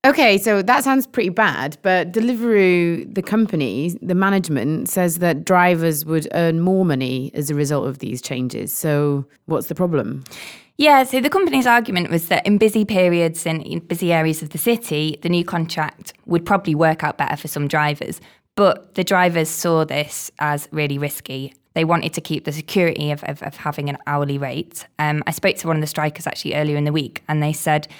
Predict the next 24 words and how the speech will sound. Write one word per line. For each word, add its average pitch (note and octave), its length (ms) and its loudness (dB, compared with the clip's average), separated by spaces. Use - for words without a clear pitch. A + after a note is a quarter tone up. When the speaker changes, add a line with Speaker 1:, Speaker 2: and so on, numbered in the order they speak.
Speaker 2:
they D#3+ 120 0
just F3 220 -2
felt E3 160 2
the E3 80 0
new D#3+ 140 2
contract E3 420 -4
was D#3+ 380 -4
playing E3+ 320 0
staff E3+ 260 -2
off F3+ 140 -2
against G3+ 340 -4
each - 180 -8
other B3+ 280 -2
because E3 500 -2
it F3 120 0
meant D#3+ 240 0
some F3 220 0
staff D#3 400 -4
would D3+ 100 -4
be D#3 100 -2
able D3 140 -2
to - 120 -16
cram E3+ 520 0
and D3 360 0